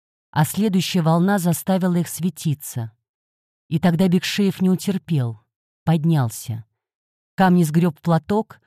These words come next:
с которого, к счастью, успел снять слепок. Следовало признать, что здесь, на острове, дар не то чтобы полностью вернулся, на это надеяться не стоило, но некоторые его аспекты стали более доступны.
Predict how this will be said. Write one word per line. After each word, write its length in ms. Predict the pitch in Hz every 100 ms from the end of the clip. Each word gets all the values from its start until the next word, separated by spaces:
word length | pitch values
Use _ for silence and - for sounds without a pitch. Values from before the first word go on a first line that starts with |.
| _ _ -
с 100 | -
которого, 400 | 170 196 185 170
к 40 |
счастью, 440 | - 202 202 - 180
успел 340 | - 202 202
снять 340 | - 190 180
слепок. 720 | - - 170 147 - 123 - _ _ _ _ _ -
Следовало 420 | 190 196 185 180
признать, 520 | 170 180 160 202 220
что 220 | - 185
здесь, 400 | 160 151 214 -
на 160 | 180 165
острове, 680 | 196 226 - 165 143 135 - _ _ _ -
дар 260 | 156 190 180
не 160 | 190
то 220 | 180 233 254
чтобы 320 | - 180 180
полностью 580 | 196 185 170 147 - 160
вернулся, 720 | 175 175 165 143 - 127 120 _ -
на 200 | 156 180
это 140 | 170
надеяться 540 | 185 175 175 185 - 190
не 140 | 196
стоило, 680 | - - 185 143 123 117 123 _ _ _
но 220 | 139 170
некоторые 480 | 180 202 - - 180
его 160 | 175 180
аспекты 580 | 165 - 220 233 - 165
стали 420 | - 190 196 185
более 360 | 160 185 185 175
доступны. 760 | 170 170 - 170 - 120 113